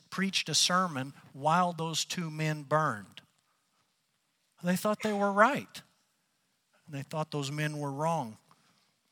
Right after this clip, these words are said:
You understand that when isis beheads a Christian or when the Taliban persecutes Christians, they think they're serving God. They think they're right.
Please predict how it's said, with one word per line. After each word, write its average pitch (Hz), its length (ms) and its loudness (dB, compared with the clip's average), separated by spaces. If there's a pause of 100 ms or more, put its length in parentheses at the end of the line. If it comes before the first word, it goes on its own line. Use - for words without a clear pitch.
(640)
You 160 120 -2
understand 165 480 2
that 135 80 -6 (720)
when 147 180 -4
isis 156 460 4
beheads 151 920 0 (520)
a 139 80 -10
Christian 147 520 0
or 120 200 -8 (340)
when 143 140 -8
the 143 80 -2
Taliban 151 680 2
persecutes 165 600 -4
Christians, 160 460 -4
they 160 120 -2
think 185 260 -4
they're 170 140 -4
serving 151 460 -2
God. 175 280 2
They 135 80 -6
think 156 280 -8
they're 143 140 -6
right. 151 300 -4